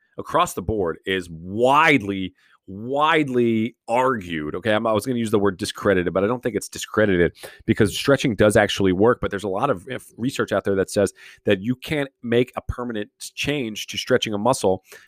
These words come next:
unless you're stretching for thirty consecutive minutes. Who the heck is stretching one muscle for thirty consecutive minutes? Right?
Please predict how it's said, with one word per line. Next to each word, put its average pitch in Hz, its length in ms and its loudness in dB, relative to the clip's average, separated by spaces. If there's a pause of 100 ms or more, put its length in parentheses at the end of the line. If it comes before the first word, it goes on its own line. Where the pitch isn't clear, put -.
(100)
unless 113 280 2
you're 110 80 4
stretching 113 300 0
for 101 100 -4
thirty 123 460 4
consecutive 175 580 -4
minutes. - 440 -10 (1040)
Who 156 180 6
the 143 60 4
heck 139 160 2
is 117 80 -2
stretching 127 460 0 (220)
one 135 240 2
muscle 131 460 0 (140)
for 135 140 -2
thirty 127 300 0
consecutive 110 540 -6
minutes? - 400 -12 (1300)
Right? 113 280 0